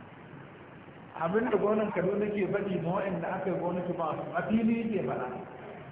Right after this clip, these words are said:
Ko a fili yake faɗa? Cewa ya yi, "Mun san ba hannu, kuma kun san ba hannu, kuma demokradiyya ake yi. Ba a yi da ku ba, me za ku zo ku ce mai muku yanzu?"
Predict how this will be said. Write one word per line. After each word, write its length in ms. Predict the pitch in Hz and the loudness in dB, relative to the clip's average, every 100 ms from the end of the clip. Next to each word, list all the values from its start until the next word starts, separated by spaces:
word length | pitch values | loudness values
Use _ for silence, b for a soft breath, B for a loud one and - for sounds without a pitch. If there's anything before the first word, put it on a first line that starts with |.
| - - - - 202 | -16 -16 -16 -16 -4
Ko 60 | 269 | 0
a 180 | - 196 | 2 2
fili 160 | 220 226 | 2 2
yake 200 | 214 196 | 2 2
faɗa? 360 | 190 190 190 - - - - - - - - - - - - | 2 2 0 -2 -6 -10 -10 -12 -14 -14 -14 -14 -16 -16 0
Cewa 300 | 226 208 196 | 2 4 4
ya 140 | 202 | 4
yi, 280 | 202 202 202 196 | 4 4 4 2
"Mun 300 | 196 208 208 | 2 2 2
san 240 | 220 214 214 | 4 4 4
ba 100 | 214 170 | 4 4
hannu, 420 | 175 170 175 175 - - - - - - - - - - - - 175 | 4 4 4 2 -2 -8 -8 -10 -14 -14 -14 -16 -16 -16 -18 -12 -4
kuma 260 | 190 196 202 196 | -2 2 2 2
kun 160 | 202 196 | 0 2
san 200 | 202 196 | 0 4
ba 140 | 233 202 175 | 8 8 6
hannu, 320 | 170 175 175 - 180 | 4 2 0 -4 -4
kuma 160 | 202 | 0
demokradiyya 680 | 196 175 175 165 160 185 180 - | 2 2 0 0 0 0 0 0
ake 200 | - 160 | -2 -2
yi. 200 | 139 - - - - - - | -2 -4 -6 -10 -12 -12 -6
Ba 120 | 165 160 | -4 -2
a 100 | 175 | 0
yi 200 | 220 202 | 0 4
da 100 | 175 | 4
ku 240 | - 190 | 4 0
ba, 140 | 185 190 | 2 2
me 180 | 170 | 0
za 80 | 170 | 0
ku 160 | 196 175 | -2 -2
zo 60 | 170 | -4
ku 180 | 170 160 | -4 -4
ce 80 | 160 | -4
mai 140 | 143 | -2
muku 260 | 139 139 135 | -2 -4 -6
yanzu?" 240 | 123 120 | -8 -10